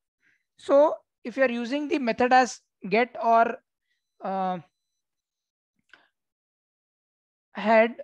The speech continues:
then you are not going to send any data. But whereas you are, if you are using the method as post, put, or delete, then you will be using this entity body, and at this particular place, you are going to send the respective data.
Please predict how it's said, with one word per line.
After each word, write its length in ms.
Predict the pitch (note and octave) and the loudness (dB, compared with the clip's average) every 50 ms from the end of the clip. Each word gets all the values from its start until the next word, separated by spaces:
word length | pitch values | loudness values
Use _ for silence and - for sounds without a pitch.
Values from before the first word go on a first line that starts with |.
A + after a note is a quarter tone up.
| - _ - | -20 _ -14
then 360 | G3 F#3 A3+ B3 C#4 D4+ D#4 - | -4 0 0 0 0 0 -6 -12
you 180 | - A#3 A#3 B3+ | -6 -2 2 2
are 120 | B3 B3 | 2 2
not 280 | A3+ A#3 A#3 B3+ C#4 - _ _ _ _ _ _ _ - | 2 0 0 0 0 -2 _ _ _ _ _ _ _ -8
going 240 | G#3 A3+ A#3+ A#3+ G#3+ | -6 -6 -6 -6 -6
to 180 | A#3 B3+ C4 A#3+ | -6 -6 -6 -6
send 300 | - - A#3 A#3 B3 C#4 | -2 -2 -2 0 0 -2
any 260 | D#4 G#3+ G#3+ A#3 A#3 | -2 -2 -2 -2 -2
data. 400 | G3 G3 F#3+ F3+ G3 D#3+ D#3 - _ | -2 -2 0 0 -2 -2 -4 -4 _
But 140 | - A3+ A3 F#3+ F#3 | 0 0 0 0 -2
whereas 560 | A3 A3+ A#3+ B3 B3 A#3+ A#3+ B3 G#3+ - - _ _ | 0 0 2 4 4 2 2 0 -2 -8 -18 _ _
you 140 | - A#3 A#3 | -10 -6 -4
are, 160 | A3+ A3+ A3+ | -2 -2 -2
if 140 | A3 F#3+ - | -4 -6 -4
you 80 | A#3 A#3 | -4 -4
are 100 | A3+ A3 | -4 -4
using 280 | G#3+ G#3+ G3+ A#3 B3+ | -6 -8 -10 -10 -10
the 60 | C4 B3 | -8 -6
method 280 | A3+ A3 G3+ A3 A3 | -6 -4 -2 2 2
as 160 | A#3 A3+ A3 - _ | 2 2 0 -4 _
post, 360 | - G3+ G3+ A#3 A#3 G#3 - _ - | -4 -2 -2 -2 -4 -6 -10 _ -6
put, 140 | A3+ A3+ A3 - - | -6 -6 -4 -2 0
or 140 | A3+ A3 | 2 2
delete, 480 | G#3 F#3 G3 G#3+ A3 A#3+ A3 G#3+ A#3+ A#3 _ _ _ _ _ _ _ _ | 2 2 0 0 2 4 2 2 2 0 _ _ _ _ _ _ _ _
then 320 | - F#3+ G3 B3+ C#4 D4+ E4 _ _ _ _ _ _ _ _ | -6 -2 0 0 0 -2 -6 _ _ _ _ _ _ _ _
you 160 | F4 D#4+ A#3 | -12 -8 -6
will 100 | A#3+ A#3+ | -6 -4
be 140 | G3+ G#3 C4 | -2 0 0
using 400 | C4 B3 A#3 A3+ G#3 A#3+ B3 A#3+ | 0 0 0 -2 -4 -4 -4 -4
this 300 | A3 C#4 C#4+ - - - - _ _ _ _ _ _ | -4 -4 -4 -6 -10 -16 -18 _ _ _ _ _ _
entity 340 | - G3+ G3+ F#3 A#3+ A#3 A#3 | -6 -6 -4 -2 -2 -2 -2
body, 400 | A3+ F#3 G#3 G3+ G3+ A3+ C4 C4+ | 0 2 2 2 4 2 0 0
and 300 | - A3+ A3 A3 A3 A3 - _ _ _ _ _ _ _ _ _ _ _ - | 0 0 0 0 0 -4 -10 _ _ _ _ _ _ _ _ _ _ _ -4
at 180 | G#3 G#3+ G#3+ G3+ | -4 -2 -2 -2
this 140 | D4 C#4 | -4 -2
particular 460 | - - C4 A#3+ B3+ A#3 B3+ B3 B3+ A#3+ | 0 0 0 2 2 2 2 2 2 0
place, 460 | B3 - - A#3 A#3 C4+ C4+ - - - _ _ - - | -2 -2 2 2 2 2 0 -4 -10 -20 _ _ -10 -4
you 80 | G#3+ A3 | 0 0
are 120 | A#3 A3+ | 0 0
going 240 | G3+ G#3+ A#3 A3+ G#3 | -2 -4 -6 -6 -8
to 100 | C4 B3+ | -10 -8
send 320 | - - A3 G#3 G#3 G3 | -4 -4 -4 -4 -2 0
the 220 | G3+ G#3+ A#3+ C#4+ - - _ _ _ _ _ - - | 2 2 2 2 0 -6 _ _ _ _ _ -12 -10
respective 560 | F#3+ - - - F3+ F3 - - G#3 G#3+ F#3 | -10 -8 -6 -6 -6 -4 -2 -2 -2 0 0
data. 280 | F3+ F3 E3 - B2+ | 0 0 0 -2 -6